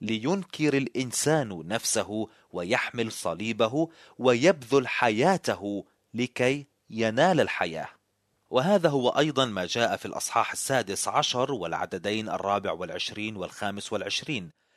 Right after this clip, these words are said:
"احمل صليبك وانكر نفسك واتبعني". فينبغي أن ندفع الثمن من خلال التواري عن الأنظار والاتضاع وإنكار الذات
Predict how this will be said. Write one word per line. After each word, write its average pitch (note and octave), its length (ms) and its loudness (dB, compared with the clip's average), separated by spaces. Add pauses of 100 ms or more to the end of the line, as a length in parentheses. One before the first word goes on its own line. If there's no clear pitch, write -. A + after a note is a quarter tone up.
(120)
"احمل E3 320 2
صليبك F#2+ 760 0 (200)
وانكر F#2+ 480 -8
نفسك E3+ 560 4 (280)
واتبعني". G#2+ 760 0 (540)
فينبغي C3 720 2 (140)
أن A2 240 -4
ندفع G#2+ 440 0
الثمن G#2 540 -4 (220)
من E3+ 160 -4
خلال A#2 460 0
التواري B2+ 840 0
عن F#2 280 -4
الأنظار G2 720 0 (220)
والاتضاع A2 920 2
وإنكار G2+ 600 -2
الذات A2 520 0